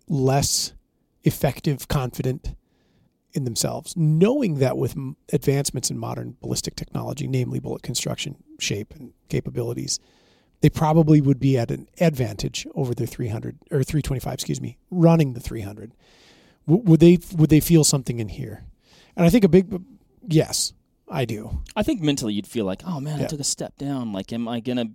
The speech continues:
Speaker 2: I've had such, you know,
Speaker 1: Yeah.
Speaker 2: raving success," which is hard to get by that, and I get it. The, uh,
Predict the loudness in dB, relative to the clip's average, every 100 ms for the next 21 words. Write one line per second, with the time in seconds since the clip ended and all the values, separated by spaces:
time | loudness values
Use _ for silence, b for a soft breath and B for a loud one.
0 | _ -12 -8 -6 -4 -2 -2 -4 -8 -4
1 | -2 2 2 2 -2 -4 -4 -2 -2 -2
2 | -6 -10 _ _ _ _ _ -2 -2 0
3 | 0 0 -2 -4 _ _ -4 0 0 0
4 | -2 -2 -2 0 0 -2 -4 -8 -8 -2
5 | 0 0 0 -2